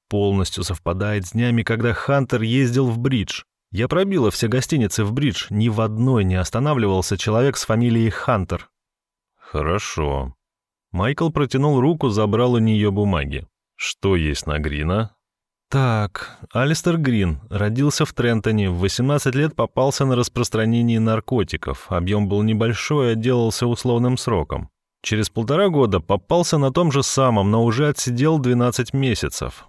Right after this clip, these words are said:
После этого на него ничего нет. Тату, по всей видимости, сделал гораздо позже.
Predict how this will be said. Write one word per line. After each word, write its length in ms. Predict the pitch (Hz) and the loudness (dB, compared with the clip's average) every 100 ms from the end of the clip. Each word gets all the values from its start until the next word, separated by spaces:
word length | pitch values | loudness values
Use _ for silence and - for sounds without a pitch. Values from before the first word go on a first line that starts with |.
| - | -4
После 360 | 101 - 117 | -2 0 0
этого 300 | 156 160 101 | 0 0 0
на 100 | 87 | 2
него 240 | 95 123 165 | 2 2 2
ничего 400 | 151 127 131 131 | 0 0 0 2
нет. 360 | 127 71 - - | 2 -2 -6 -8
Тату, 300 | - 82 123 | -6 -2 -2
по 140 | - | -2
всей 240 | 98 - 104 | -4 -2 -2
видимости, 540 | 135 131 98 85 - | 0 0 0 -2 -4
сделал 400 | 85 95 123 113 | -4 0 2 2
гораздо 440 | 110 110 113 107 113 | 2 2 2 0 -2
позже. 580 | - 98 78 67 67 | -2 -2 0 -2 -8